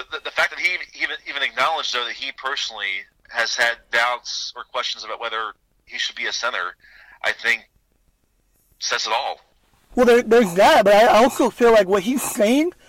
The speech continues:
Speaker 2: might be what Clay Helton is feeling. Not about whether that's his number one spot, but that
Speaker 1: Yeah.
Speaker 2: I don't wanna move him somewhere and bench a different kid.
Speaker 1: Exactly.
Speaker 2: You, you can't coach like that.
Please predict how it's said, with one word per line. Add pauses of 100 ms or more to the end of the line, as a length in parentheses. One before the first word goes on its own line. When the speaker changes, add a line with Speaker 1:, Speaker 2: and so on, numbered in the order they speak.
(920)
Speaker 2:
might
be
what
Clay
Helton
is
feeling. (800)
Not
about
whether
that's
his
number
one
spot,
but
that (600)
Speaker 1:
Yeah. (220)
Speaker 2:
I
don't
wanna (400)
move
him
somewhere
and
bench
a
different
kid. (1300)
Speaker 1:
Exactly.
Speaker 2:
You,
you
can't
coach
like
that.